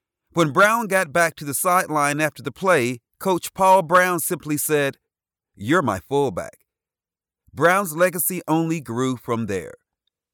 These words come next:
When Brown died Thursday night at eighty-seven,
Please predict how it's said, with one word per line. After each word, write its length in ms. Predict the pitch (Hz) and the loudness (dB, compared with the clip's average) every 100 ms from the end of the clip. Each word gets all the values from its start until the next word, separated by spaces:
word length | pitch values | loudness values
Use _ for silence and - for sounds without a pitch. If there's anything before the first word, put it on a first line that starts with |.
| _ _ _ _ _ _ | _ _ _ _ _ _
When 200 | 165 156 | 0 2
Brown 360 | 180 226 240 | 4 4 2
died 320 | 196 185 175 - | 2 2 2 0
Thursday 480 | 170 165 156 - 131 | 0 0 -2 -4 -4
night 260 | 131 135 107 | -2 -2 -2
at 140 | 107 | -2
eighty-seven, 800 | 120 113 104 - 135 101 98 104 | -2 -4 -6 -2 0 0 -4 -12